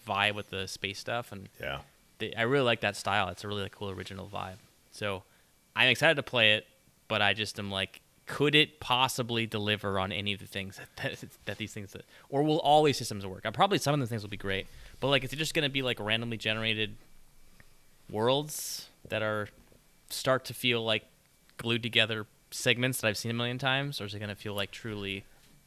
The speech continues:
Speaker 1: exp-, I don't know.
Speaker 2: Yeah.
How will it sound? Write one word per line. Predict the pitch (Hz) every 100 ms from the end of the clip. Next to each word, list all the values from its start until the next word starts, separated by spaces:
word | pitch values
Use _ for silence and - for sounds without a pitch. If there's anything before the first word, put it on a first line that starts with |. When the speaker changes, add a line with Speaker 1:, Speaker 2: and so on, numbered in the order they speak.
| - - _ _ - - - - -
Speaker 1:
exp-, | 117 - -
I | 117
don't | 104
know. | 98 95 - -
Speaker 2:
Yeah. | 131 127 104 87